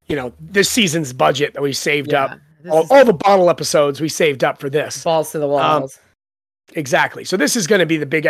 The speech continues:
Speaker 1: big. This was a great story moment.
Speaker 2: Mm-hmm.
Speaker 1: We learn of Elaine's treachery. You know, we, we certainly get
Speaker 2: Called it.
Speaker 1: the pieces all thunk into place.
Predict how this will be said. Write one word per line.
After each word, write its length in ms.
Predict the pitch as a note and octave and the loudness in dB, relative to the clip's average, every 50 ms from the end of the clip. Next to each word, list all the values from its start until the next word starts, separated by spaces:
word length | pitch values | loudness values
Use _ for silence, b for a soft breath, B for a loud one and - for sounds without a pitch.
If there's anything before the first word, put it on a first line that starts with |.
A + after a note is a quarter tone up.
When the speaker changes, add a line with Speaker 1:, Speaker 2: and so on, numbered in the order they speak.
| - - | -4 -2
Speaker 1:
big. 220 | C#3 D#3 D3 - - | -4 -4 -4 -4 -6
This 220 | D#3 F#3 A3+ A3 | 0 0 0 0
was 180 | A3+ A#3 F3 D3 - - | 0 -4 -4 -4 -8 -4
a 80 | - F3 | -4 -4
great 320 | C#3+ C#3+ F3 E3+ D3+ - | 0 2 0 0 0 -2
story 460 | - - - - F3 E3 E3+ E3+ E3 E3 | -6 -8 -4 0 2 2 2 2 2 2
moment. 340 | E3 E3 E3+ F3 F3 E3+ - B B | 2 2 2 2 0 -2 -6 B B
Speaker 2:
Mm-hmm. 260 | D3 D3+ D#3 C3+ C3 | -14 -12 -12 -10 -6
Speaker 1:
We 80 | D3+ D3+ | -4 0
learn 200 | D#3 E3 D#3+ D#3 | 2 2 2 0
of 80 | D3 C3+ | 0 -2
Elaine's 400 | C3+ D3 D#3+ D#3+ D#3 D3+ C#3 - | -2 -2 -2 -2 -2 -6 -8 -8
treachery. 800 | - - B3+ B3+ - - A#3+ B3 A3+ A3 G#3+ G#3 G3+ G3+ G3 D3+ | -2 -2 -2 -2 0 -2 0 0 2 2 2 2 0 0 -2 -2
You 80 | E3 E3 | -2 -4
know, 100 | D3+ C#3+ | -4 -4
we, 140 | C#3+ D3+ - | -6 -10 -10
we 120 | - D#3 D3 | -10 -8 -8
certainly 340 | - F3 E3 C#3+ C#3+ D3+ | -4 -6 -6 -6 -6 -8
get 380 | C#3+ A#2 - D#3+ D#3+ D#3+ D3+ - _ _ _ _ _ - | -8 -4 -2 0 0 0 -2 -4 _ _ _ _ _ -18
Speaker 2:
Called 300 | - - D4+ D#4 D#4+ D4+ | -12 -8 -8 -6 -6 -4
it. 120 | D4+ C#4+ C4+ | -4 -2 -2
Speaker 1:
the 80 | B3+ | -2
pieces 400 | - - - G3 - - F#3 D#3 F#3+ | -4 -4 -4 -4 -4 -4 -2 0 2
all 160 | F3 E3 E3+ | 4 4 2
thunk 300 | - - F3+ F3 D#3 C3 | 2 0 -2 -2 0 -2
into 160 | F#3 E3 D3+ C3 | -4 -4 -6 -8
place. 540 | - - F3 E3 E3+ E3+ E3 - - - | -8 -4 0 0 0 0 -2 -4 -8 -10